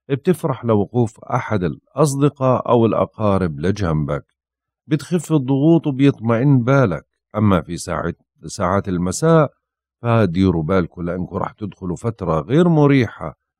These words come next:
لأن القمر رح يصير في بيت متاعبكم. بتلزمكم هاي الفترة الانتباه أكثر لصحتكم.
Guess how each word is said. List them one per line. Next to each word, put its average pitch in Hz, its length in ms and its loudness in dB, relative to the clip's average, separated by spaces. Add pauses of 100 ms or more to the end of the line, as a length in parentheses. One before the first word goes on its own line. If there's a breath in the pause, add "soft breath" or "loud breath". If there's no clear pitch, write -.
لأن 101 200 0
القمر 98 360 0
رح - 140 -8
يصير 92 280 -6
في 92 120 -12
بيت 87 240 -2
متاعبكم. 85 920 -2 (460)
بتلزمكم 156 800 2
هاي 135 160 4
الفترة 123 440 0
الانتباه 107 760 -2
أكثر 87 440 -4
لصحتكم. - 720 -8